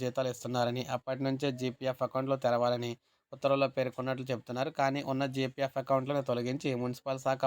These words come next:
పరిధిలో ఉండేలా పీడీ అకౌంట్లకు మార్చడం ద్వారా తమ ప్రైవేటు ఉప-, ఉద్యోగులుగా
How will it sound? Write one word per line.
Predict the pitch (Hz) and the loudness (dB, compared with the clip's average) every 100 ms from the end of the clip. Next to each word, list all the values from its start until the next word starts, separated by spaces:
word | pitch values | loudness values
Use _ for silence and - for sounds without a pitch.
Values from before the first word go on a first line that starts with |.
| 131 | 2
పరిధిలో | 123 123 139 147 - _ _ - | 0 4 2 2 -2 _ _ -8
ఉండేలా | 135 131 135 127 | 0 4 6 4
పీడీ | - 135 135 | 2 -2 0
అకౌంట్లకు | 127 131 131 135 131 127 | 2 2 2 0 2 0
మార్చడం | 120 - 131 | 0 -2 -4
ద్వారా | 120 120 120 | -2 0 -2
తమ | 123 131 135 | -4 -6 -6
ప్రైవేటు | 135 127 135 139 | -4 0 0 0
ఉప-, | 135 127 123 120 131 | -2 -2 -2 -4 -8
ఉద్యోగులుగా | 127 131 127 131 127 | -2 0 2 4 4